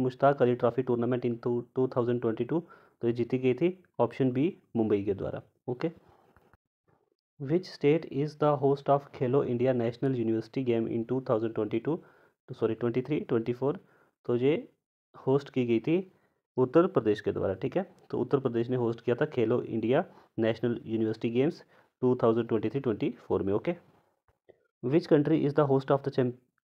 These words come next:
Commonwealth Games two thousand twenty six? तो कॉमनवेल्थ गेम्स टू थाउजेंड ट्वेंटी सिक्स जो है, वो होस्ट कर रही है ऑस्ट्रेलिया।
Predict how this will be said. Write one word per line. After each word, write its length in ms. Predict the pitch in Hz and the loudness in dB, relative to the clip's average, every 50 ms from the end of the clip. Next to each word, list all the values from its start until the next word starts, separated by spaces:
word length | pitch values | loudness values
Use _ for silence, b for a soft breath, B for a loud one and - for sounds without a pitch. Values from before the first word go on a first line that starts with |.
| _ - _ | _ -4 _
Commonwealth 840 | - 135 127 135 143 170 175 170 - - 123 131 131 143 143 - - - 135 120 | 4 6 6 6 6 4 2 0 -4 0 2 4 4 4 2 -2 -10 -16 -2 2
Games 260 | 120 117 120 143 143 - - | 2 2 2 2 -2 -2 -2
two 100 | 131 127 | -2 0
thousand 340 | 131 - 113 107 120 131 127 | 2 2 2 2 2 0 0
twenty 220 | - 123 110 - - | 0 0 -2 -2 -4
six? 240 | - - - - - B B B B B B B | -4 -6 -6 -8 -14 B B B B B B B
तो 80 | - 131 | -6 0
कॉमनवेल्थ 560 | - 131 127 127 135 156 151 156 156 156 - 139 | 4 4 4 6 4 4 4 4 2 2 0 2
गेम्स 280 | 127 131 139 156 - - _ _ _ _ - - - _ _ - | 4 4 4 2 -2 -8 _ _ _ _ -20 -20 -20 _ _ 0
टू 120 | 139 139 139 - | 0 2 4 4
थाउजेंड 240 | 131 127 135 127 | 4 4 4 4
ट्वेंटी 240 | 127 127 117 120 123 | 4 2 2 2 0
सिक्स 200 | 123 131 123 127 - | -2 -2 -4 -2 -2
जो 100 | - 127 | 0 2
है, 200 | 123 113 120 147 160 b b b b b b - | 4 4 2 2 -2 b b b b b b -4
वो 80 | 123 123 | -2 0
होस्ट 260 | 123 127 139 135 - | 2 2 2 0 2
कर 160 | - 131 110 | 2 2 2
रही 120 | 110 110 117 | 2 2 2
है 140 | 135 165 - - | 2 0 0 -2
ऑस्ट्रेलिया। 500 | 113 107 - - 101 90 92 98 95 | -6 -6 -4 -4 -4 -4 -6 -8 -12